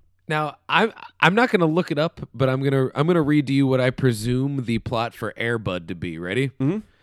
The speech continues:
Speaker 1: Bud, a golden retriever, plays basketball.
Speaker 2: Accurate.
Speaker 1: There it is. And th-, it's come that far where Butterball Buddha, B-Dog, and Mudbutt get their
Speaker 2: <laughs>
Speaker 1: fucking
Speaker 2: Mudbutt.
Speaker 1: Mudbutt.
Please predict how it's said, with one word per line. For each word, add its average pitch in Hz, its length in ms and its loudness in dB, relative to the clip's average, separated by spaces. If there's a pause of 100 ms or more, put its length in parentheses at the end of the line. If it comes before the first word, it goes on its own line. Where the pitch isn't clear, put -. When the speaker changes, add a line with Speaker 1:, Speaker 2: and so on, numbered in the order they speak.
(360)
Speaker 1:
Bud, 147 600 -2 (100)
a 139 80 0
golden 208 380 0
retriever, 160 680 -2 (240)
plays 247 360 4
basketball. 113 880 0 (2000)
Speaker 2:
Accurate. 107 380 -4 (180)
Speaker 1:
There 123 200 2
it 165 60 6
is. 196 360 6
And 151 240 -2
th-, 165 180 -8
it's 160 160 -6
come 190 260 2
that 147 240 4
far 131 380 -2
where 107 180 -4
Butterball 123 540 0
Buddha, 117 320 2
B-Dog, 110 500 0
and 104 160 -2
Mudbutt 107 440 0 (480)
get 120 320 -4
their 143 200 2
Speaker 2:
<laughs> - 0 -
Speaker 1:
fucking 135 540 2
Speaker 2:
Mudbutt. 113 600 -2 (260)
Speaker 1:
Mudbutt. 123 520 0